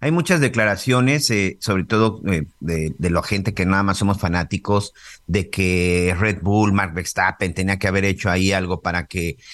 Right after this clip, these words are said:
eh, dejar fuera a Hamilton, pero ayer que yo escuchaba las declaraciones de Checo Pérez en donde decía,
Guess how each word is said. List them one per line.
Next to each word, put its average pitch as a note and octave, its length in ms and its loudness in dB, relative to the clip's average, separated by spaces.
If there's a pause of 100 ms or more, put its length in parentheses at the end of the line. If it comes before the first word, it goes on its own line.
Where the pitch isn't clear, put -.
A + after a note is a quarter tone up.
(120)
eh, F2 240 0
dejar F#2 260 -2
fuera G2 260 -2
a A2 160 -2
Hamilton, G#2 440 -2
pero G2 300 -2 (260)
ayer A2+ 200 0
que A#2 120 -2
yo A#2 80 2
escuchaba A#2+ 400 0
las G2+ 140 0
declaraciones F#2+ 640 -2
de F2+ 160 -2
Checo - 280 -4
Pérez A#2 280 0
en G2+ 80 2
donde A2+ 260 0
decía, B2 480 0